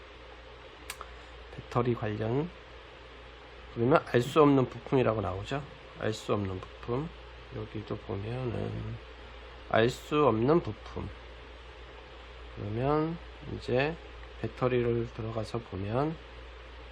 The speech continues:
이렇게 알 수 없는 부품, 최대 선능치가 안 나오죠. 어쨌든 배터리 자체가 이제 새 거니까 뭐 사용을 하시는데 문제는 없어요.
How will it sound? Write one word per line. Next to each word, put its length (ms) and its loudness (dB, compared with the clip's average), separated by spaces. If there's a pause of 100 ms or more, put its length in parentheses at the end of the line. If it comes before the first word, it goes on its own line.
(1040)
이렇게 260 -2
알 240 2
수 260 4
없는 540 6
부품, 400 -4 (720)
최대 260 6
선능치가 600 6
안 180 8
나오죠. 360 0 (720)
어쨌든 380 8
배터리 580 8
자체가 1000 10
이제 400 2
새 240 8
거니까 920 10 (640)
뭐 520 0 (2250)
사용을 420 12
하시는데 800 12
문제는 520 10
없어요. 580 6